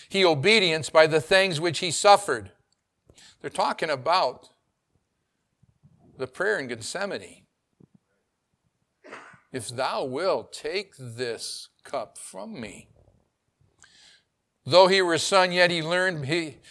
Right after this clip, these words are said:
learned he obedience by the things which he suffered, and being made perfect, he became the author of eternal salvation unto all them that obey him, called of God a high priest after the order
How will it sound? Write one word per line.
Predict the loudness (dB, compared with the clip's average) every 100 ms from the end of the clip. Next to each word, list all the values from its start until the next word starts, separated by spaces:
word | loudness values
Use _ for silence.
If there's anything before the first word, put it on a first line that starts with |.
| -20 _ _ -4
learned | 4 6 6
he | 4 2
obedience | 2 2 2 0 2
by | 4
the | 4 2
things | 2 2 0 -8
which | -8 -6
he | -2
suffered, | 4 4 4 -2
and | -2
being | -2 -4 -2
made | -4 4
perfect, | 4 6 2 -6
he |
became | -10 -6 -4 -2
the | -4 4
author | 8 8 8 0
of | -4
eternal | -6 -2 0 0
salvation | 2 4 4 2 -6 -10 -14 -16 -20 -10 -4
unto | -2 2
all | 8 8
them | 8 0 -2
that | -4
obey | -2 0 0
him, | -2 -8 -14 _ _ _ 4
called | 8 8 8
of | 2 2
God | 4 4
a | 4
high | 2 2
priest | 2 -4 -6 -8 -10 -18 _ _ _
after | 2 2 0
the | -8 -6
order | 2 2 2 0 -6